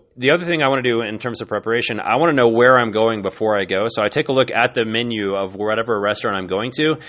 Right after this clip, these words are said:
and I'll kinda wanna get it into my head. Okay, here's what I think I'm gonna choose, right? Now, I have vacation meals. That's one of the things that we teach. I teach something called the, the three six nine solution. And in that, we have a thirty sixty ninety mindset, which means you don't have to be perfect,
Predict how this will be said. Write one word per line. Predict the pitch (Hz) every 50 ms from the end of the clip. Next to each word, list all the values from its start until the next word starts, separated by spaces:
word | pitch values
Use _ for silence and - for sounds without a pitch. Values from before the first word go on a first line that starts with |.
| - - -
and | 131 131
I'll | 131 135
kinda | 131 - 165 165 160
wanna | 160 143 127
get | 117 127 131
it | 135 127
into | 131 123 120
my | 117 110 101
head. | 110 107 98
Okay, | 98 95 - 113
here's | 101 139 160 156 160
what | 156 139
I | 123
think | - - 151 131 127
I'm | 120 120 120
gonna | 107 101 90
choose, | - - 92 76 67 - - - _
right? | - 92 98 107 - - - - - - - -
Now, | - 135 131 127
I | 117 170
have | 196 240 214 160
vacation | 139 120 - 127 135 135 - 156 139
meals. | 143 151 156 160 165 160 - - _ _ _ _ _ _ _ _ _ _ _ _ _ _ _ _ -
That's | - 113 117 135
one | 143 139
of | 135 120
the | 107
things | 135 127 110
that | 113 104
we | 110 113
teach. | 110 - 123 117 110 - - - - - - -
I | - 113
teach | 117 135 123
something | - 143 120 117 107
called | 113 107 104
the, | 101 98 92
the | 92 101 95 -
three | - 123 120
six | - - 117 - -
nine | 110 107 107 101
solution. | - - 98 95 98 90 - 98 95
And | 95 101 120
in | 160 185
that, | 156 123 113 101
we | 110 107
have | 107 113 107
a | 104
thirty | 98 - - - 123 131 127 123
sixty | 110 - 131 123 - 110 98
ninety | 101 104 101 98 92 87
mindset, | 90 90 90 92 90 85 - 78 60 - - _ - - - - _
which | - 127 123 135
means | 143 143 135 123 120
you | 139 185
don't | 233 - 151
have | 156 156 139
to | -
be | 139 127 113
perfect, | - - 131 131 131 160 165 160 - - _